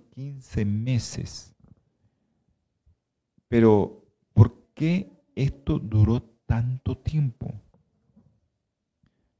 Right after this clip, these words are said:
Porque siguieron distribuyendo el pollo contaminado, a pesar de la advertencia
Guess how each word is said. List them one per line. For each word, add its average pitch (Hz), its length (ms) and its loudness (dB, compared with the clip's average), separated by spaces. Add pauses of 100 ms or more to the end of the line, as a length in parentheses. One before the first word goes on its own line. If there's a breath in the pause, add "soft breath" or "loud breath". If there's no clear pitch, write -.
Porque 135 260 -4
siguieron 117 400 0
distribuyendo 107 640 2
el 101 60 4
pollo 98 360 4
contaminado, 104 840 2 (1200)
a 110 180 -6
pesar 135 580 2
de 107 140 -6
la 90 100 -8
advertencia 104 840 -8